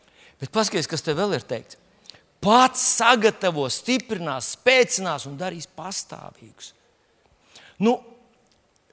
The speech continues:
iespējams, ka jums arī tas pirmais, tas, tas, nu, tas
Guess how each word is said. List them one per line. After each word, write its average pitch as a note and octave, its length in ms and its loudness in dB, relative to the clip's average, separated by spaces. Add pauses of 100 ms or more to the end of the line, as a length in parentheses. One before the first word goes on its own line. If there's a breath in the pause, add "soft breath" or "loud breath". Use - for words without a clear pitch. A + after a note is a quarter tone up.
(260)
iespējams, A#3 480 2
ka F3+ 80 -2
jums E3 240 -2
arī G3+ 200 -2
tas - 180 -6
pirmais, F3 460 -4
tas, - 180 -6 (340 soft breath)
tas, - 300 -2
nu, D#3+ 80 0 (240 soft breath)
tas C#3 160 0